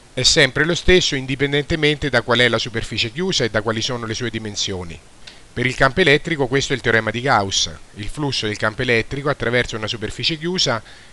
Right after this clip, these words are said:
per esempio questa, è identico al flusso del campo elettrico, eh, che si avrebbe attraverso una sfera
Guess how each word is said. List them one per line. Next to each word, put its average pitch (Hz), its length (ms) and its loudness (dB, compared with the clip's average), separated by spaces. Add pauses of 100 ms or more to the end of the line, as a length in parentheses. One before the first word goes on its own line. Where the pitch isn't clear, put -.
per 104 120 -10
esempio 101 360 -4
questa, 113 540 -2 (500)
è 131 100 0
identico 147 640 2
al 127 100 4
flusso 151 800 -4
del 104 140 -8
campo 117 300 -2
elettrico, 160 640 0 (320)
eh, 107 360 -2
che 131 140 -2
si - 160 2
avrebbe 156 300 2
attraverso 127 480 0
una 113 120 -2
sfera 104 540 0